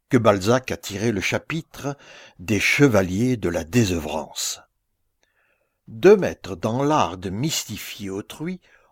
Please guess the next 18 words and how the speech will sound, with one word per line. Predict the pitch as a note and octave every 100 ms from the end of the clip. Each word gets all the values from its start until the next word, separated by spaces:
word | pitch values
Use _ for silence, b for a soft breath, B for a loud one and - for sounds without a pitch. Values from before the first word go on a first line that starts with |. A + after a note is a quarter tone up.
| b
ont | C3+
quitté | C#3 A3 - C#3+
ce | - C3
monde | C3+ F#3 E3
il | A2+ F#2+
y | G2+
a | G#2+
peu | - D3
d'années, | G#2 F2 F2 - _ _ _ _ -
Romieux | - A2 B2 B2+ D3 G3+ - _ _ _ -
et | A#2+
Henri | A2+ B2+ A#2+ D3
Monnier, | A#2+ G#2 F#2 F2+ - _ _ _ _ _ -
l'illustre | A2 C3+ D#3 D#3 F3+ - - G2+
père | - C#3+ D#3+ C3
de | F#2+ G2+
Joseph | A#2 C#3 A#2 G#2 -
Prudhomme, | - F#2+ F#2 F#2+ B2